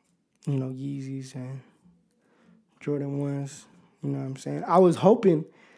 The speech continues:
to show you guys in the video, but they haven't came in the mail yet. They're supposed to be delivered today, so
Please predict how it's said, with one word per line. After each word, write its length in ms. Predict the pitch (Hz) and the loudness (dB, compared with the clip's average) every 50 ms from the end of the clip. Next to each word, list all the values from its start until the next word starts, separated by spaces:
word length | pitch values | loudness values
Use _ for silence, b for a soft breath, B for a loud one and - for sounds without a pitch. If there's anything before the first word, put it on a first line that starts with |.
| b b b b b b | b b b b b b
to 240 | - - 156 151 151 | -4 -2 -2 -2 -2
show 260 | 143 - - 160 160 | -4 -4 0 2 2
you 140 | 160 160 147 | 2 2 0
guys 640 | 139 151 143 139 139 139 147 147 147 - - - _ _ _ _ _ _ _ _ _ _ _ _ _ _ _ _ _ _ _ - | -2 -2 -2 -2 -4 -6 -8 -10 -12 -14 -20 -20 _ _ _ _ _ _ _ _ _ _ _ _ _ _ _ _ _ _ _ 0
in 300 | 165 160 160 151 147 147 | 2 4 4 4 4 2
the 60 | 143 | 0
video, 420 | 131 151 175 170 156 147 135 131 | 2 2 2 2 2 0 -2 -4
but 580 | 135 135 135 135 131 170 170 160 160 - - - _ _ _ _ _ _ _ _ - | -4 -4 -2 0 2 4 4 4 2 -2 -8 -20 _ _ _ _ _ _ _ _ -6
they 100 | 151 143 | -6 -4
haven't 360 | 143 143 139 139 143 139 139 | -4 -4 -4 -4 -4 -6 -6
came 200 | - 151 143 143 | -4 -4 -4 -2
in 60 | 139 | -2
the 60 | 139 | -2
mail 200 | 139 143 143 143 | -4 -4 -4 -4
yet. 200 | 139 143 143 147 | -6 -6 -4 0
They're 120 | 156 170 170 | 0 2 4
supposed 220 | - 226 240 233 | 6 6 6 6
to 20 | |
be 80 | 196 202 | 6 4
delivered 380 | 170 160 160 165 156 151 143 - | 4 4 4 2 2 0 -2 -2
today, 320 | - 147 160 165 156 147 | -4 -2 0 0 0 -2
so 320 | 143 - 147 143 139 139 | -4 -8 -12 -12 -12 -14